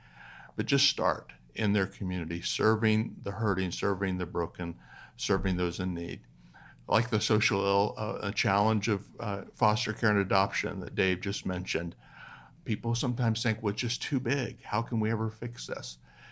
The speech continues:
In reality, Tim, the stats are that if one church in a community,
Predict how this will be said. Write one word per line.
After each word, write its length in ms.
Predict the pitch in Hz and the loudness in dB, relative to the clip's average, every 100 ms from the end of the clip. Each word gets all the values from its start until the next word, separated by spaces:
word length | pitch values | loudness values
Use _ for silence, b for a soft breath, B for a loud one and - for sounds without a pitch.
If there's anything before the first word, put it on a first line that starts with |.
| b b - | b b -4
In 100 | 98 | 2
reality, 640 | 107 110 123 117 120 117 b b b - | 4 6 6 6 4 2 b b b 2
Tim, 380 | 117 110 104 - | 6 6 4 -2
the 80 | |
stats 440 | 104 - 98 110 - | -2 2 4 2 2
are 300 | 104 104 - | 2 2 0
that 140 | 98 | -2
if 160 | 95 - | -2 -4
one 400 | - 104 110 123 | -2 4 6 6
church 500 | 120 101 90 - - | 4 2 0 -2 -6
in 140 | 113 104 | -4 -6
a 60 | |
community, 600 | - 92 87 85 80 82 | -6 -6 -4 -4 -6 -10